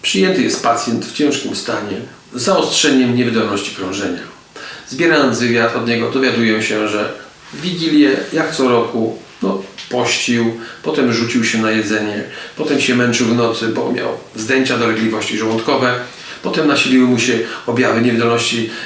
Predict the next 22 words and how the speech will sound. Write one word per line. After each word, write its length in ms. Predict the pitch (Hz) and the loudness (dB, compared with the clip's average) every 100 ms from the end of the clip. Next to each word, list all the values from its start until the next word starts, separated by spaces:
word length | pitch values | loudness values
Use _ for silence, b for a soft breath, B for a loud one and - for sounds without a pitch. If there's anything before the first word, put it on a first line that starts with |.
| B | B
y, 120 | 117 | -2
krążenia, 560 | 117 139 135 151 143 - | 0 2 4 4 4 2
ale 200 | 147 151 | 2 2
pomyślał, 420 | 151 151 151 143 | 2 2 2 2
że 300 | 143 151 - | 2 0 2
o, 260 | - 233 185 | 2 4 4
nie 120 | 196 | 4
będzie 420 | 220 233 190 156 | 6 6 4 2
rodziny 440 | - 135 127 135 127 | 4 2 4 4 4
angażował 560 | 123 120 123 117 117 - B B | 2 2 2 2 0 -4 B B
w 460 | - 131 117 - - | -4 -2 -2 -6 -4
tę 100 | 139 | -2
swoją 340 | - 127 117 | 0 2 2
chorobę, 380 | 110 131 131 127 120 | 2 2 4 2 2
no 100 | 117 | 2
bo, 300 | 113 - - 123 | 0 -2 -6 -4
no 80 | |
bo 100 | 113 | -4
po 260 | - 117 135 | -2 0 0
co? 280 | 139 127 - B B B B | 2 2 0 B B B B
No 120 | 196 | 0
to 340 | 190 180 180 | 2 2 0